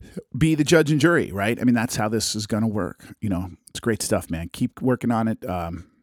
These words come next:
keep us posted if you have any other ideas or, uh, if you think there's more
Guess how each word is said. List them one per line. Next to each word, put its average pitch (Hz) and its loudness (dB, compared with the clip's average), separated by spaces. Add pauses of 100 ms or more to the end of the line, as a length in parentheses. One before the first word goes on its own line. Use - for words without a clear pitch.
(440)
keep 143 0
us - -6
posted 127 -2
if 117 -2
you 104 0
have 101 2
any 110 2
other 113 2
ideas 110 0
or, 95 -2
uh, 87 -4
if - -8
you 98 -10
think 110 -4
there's 98 -6
more 156 -4